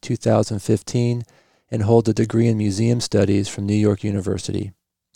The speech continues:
She is a specialist in U S diplomatic history and American religious history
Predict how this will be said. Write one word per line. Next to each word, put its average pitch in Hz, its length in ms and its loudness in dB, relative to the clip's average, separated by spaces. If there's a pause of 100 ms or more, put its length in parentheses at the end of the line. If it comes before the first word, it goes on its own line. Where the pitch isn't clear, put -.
(560)
She - 140 0
is 120 100 8
a 110 60 6
specialist 110 720 4
in 110 120 -2
U 120 220 4
S 127 160 4
diplomatic 117 600 2
history 104 460 0
and 104 160 -2
American 110 480 2
religious 113 440 4
history 95 500 -2